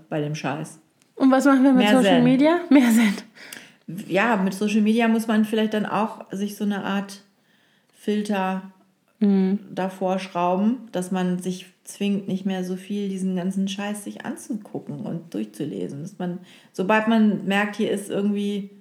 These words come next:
Speaker 1: negative Stimmung, weg da.
Speaker 2: Mhm.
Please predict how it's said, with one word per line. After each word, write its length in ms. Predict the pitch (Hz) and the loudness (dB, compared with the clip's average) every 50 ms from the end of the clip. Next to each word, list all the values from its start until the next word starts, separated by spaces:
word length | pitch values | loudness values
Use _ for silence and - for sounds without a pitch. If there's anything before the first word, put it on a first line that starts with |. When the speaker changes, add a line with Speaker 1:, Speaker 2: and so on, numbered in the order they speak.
| _ _ _ | _ _ _
Speaker 1:
negative 640 | - 196 214 214 220 220 220 220 - 220 202 208 202 | 0 2 2 4 4 2 0 0 0 0 0 0 -4
Stimmung, 560 | 208 - 226 226 220 220 220 220 220 226 226 - - - | -2 -2 0 2 2 4 4 2 2 0 -2 -6 -12 -4
weg 260 | 143 160 156 156 - | -2 -2 -2 -2 -2
da. 280 | - 147 135 127 120 - | -2 -2 -2 -2 -2 0
Speaker 2:
Mhm. 320 | 233 233 226 220 220 233 | 2 2 4 4 4 2